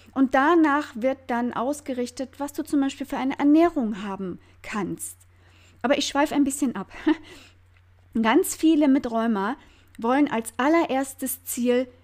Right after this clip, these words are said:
medikamentenfrei sein. Nicht entzündungsfrei,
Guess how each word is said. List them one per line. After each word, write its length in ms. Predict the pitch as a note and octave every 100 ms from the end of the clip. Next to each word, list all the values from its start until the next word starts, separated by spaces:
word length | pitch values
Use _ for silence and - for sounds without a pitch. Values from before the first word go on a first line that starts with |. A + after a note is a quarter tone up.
| _
medikamentenfrei 1080 | A#3 B3 B3+ A#3+ A3 F#3+ G3+ G3 - D#3 E3+
sein. 360 | - D3 E3 F#3+ _ _ _ _ _ _ _ _ _ _ _
Nicht 320 | A#3+ E4+ -
entzündungsfrei, 920 | D4 - A3+ G#3+ G#3+ A3+ - D#4 D4+